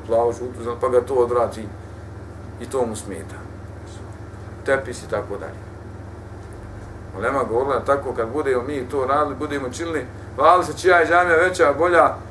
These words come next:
čija je duža munara,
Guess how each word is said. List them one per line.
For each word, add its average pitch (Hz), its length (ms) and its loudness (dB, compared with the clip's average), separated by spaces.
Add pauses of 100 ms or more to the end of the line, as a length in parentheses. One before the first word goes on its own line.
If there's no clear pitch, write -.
(1160)
čija 190 280 10
je 165 80 8
duža 175 300 10
munara, 175 540 8